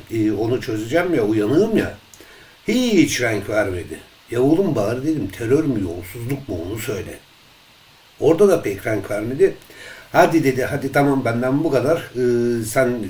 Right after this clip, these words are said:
kaç kere araştırma inceleme dalında yılın gazetecisi olmuş bir adamsın. Bana mı soruyorsun?" dedi. "Benden bu kadar." dedi. Hayda. Aradan birkaç gün geçti. Yine yirmi yirmi beş yıllık bir başka dostumla konuşuyoruz. "Ya," dedim,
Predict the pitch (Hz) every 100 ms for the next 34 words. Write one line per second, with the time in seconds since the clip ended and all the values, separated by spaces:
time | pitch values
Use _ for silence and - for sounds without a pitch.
0 | 95 139 139 - 120 127 113 - _ _
1 | - - - - - - 120 123 113 113
2 | 120 117 117 117 120 120 123 113 117 113
3 | 117 101 - 117 117 117 107 107 135 117
4 | - 170 143 107 - 113 107 143 147 98
5 | - - - - - 123 151 156 - 123
6 | 107 110 110 110 127 156 131 139 156 156
7 | 156 113 92 87 82 92 98 110 - -
8 | - - - - - - - - - -
9 | - - 190 214 226 220 165 165 139 -
10 | 113 101 85 - 160 180 180 180 170 170
11 | 175 180 180 147 135 143 143 160 151 -
12 | 151 131 104 95 98 98 104 95 - 156
13 | 180 185 180 185 190